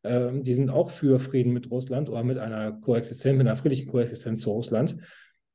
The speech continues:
Das ist eine Überschneidungsmenge, aber bloß weil es da eine Überschneidungsmenge muss es ja nicht heißen, dass ich mich mit allen Punkten mit denen, ähm, mich, dass ich mich mit allen Punkten mit denen übereinstimme, dass, die sie vertreten, ne?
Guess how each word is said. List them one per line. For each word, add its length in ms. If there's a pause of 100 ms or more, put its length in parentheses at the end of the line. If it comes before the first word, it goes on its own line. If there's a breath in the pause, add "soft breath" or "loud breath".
(260)
Das 180
ist 240
eine 180
Überschneidungsmenge, 1040
aber 220
bloß 480
weil 240
es 160
da 160
eine 160
Überschneidungsmenge 540
muss 160
es 100
ja 180
nicht 160
heißen, 180
dass 120
ich 80
mich 140
mit 120
allen 380
Punkten 460
mit 240
denen, 320
ähm, 400 (1000)
mich, 260
dass 160
ich 100
mich 80
mit 80
allen 200
Punkten 180
mit 100
denen 120
übereinstimme, 480
dass, 200
die 140
sie 140
vertreten, 480
ne? 200